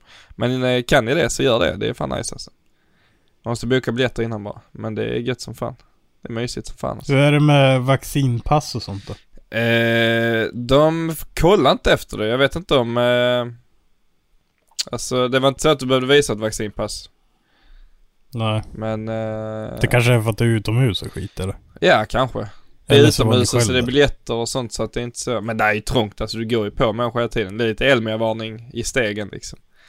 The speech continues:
Speaker 2: Jaha.
Speaker 1: På sina ställen. Men, eh, nej, det var gött som fan. Och så var vi käkade på en riktigt fin restaurang. Eller inte fin, men alltså, det var god jävla mat.
Speaker 2: Ja.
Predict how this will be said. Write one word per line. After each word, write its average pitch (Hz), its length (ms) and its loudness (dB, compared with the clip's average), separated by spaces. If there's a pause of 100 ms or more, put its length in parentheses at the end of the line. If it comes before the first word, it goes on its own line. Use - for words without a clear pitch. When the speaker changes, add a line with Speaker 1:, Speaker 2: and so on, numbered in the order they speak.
(520)
Speaker 2:
Jaha. 110 420 -6
Speaker 1:
På 110 160 0
sina 113 200 0
ställen. 113 380 -4 (300)
Men, 120 320 -2
eh, 120 100 -2
nej, 139 180 6
det 147 60 2
var 123 60 2
gött 165 200 0
som 131 140 -6
fan. 107 420 -4 (480)
Och 127 160 -4
så - 80 -4
var 127 60 2
vi 131 140 0
käkade 123 520 0
på 123 60 -2
en 127 140 -6
riktigt 139 420 -6
fin 117 240 -6
restaurang. - 420 -8 (220)
Eller 127 80 0
inte 151 140 -4
fin, 110 400 -2
men 117 180 -8
alltså, 120 180 -4
det 123 80 -2
var 123 120 -2
god 131 220 -2
jävla 131 220 -2
mat. - 400 -14 (800)
Speaker 2:
Ja. 113 340 -4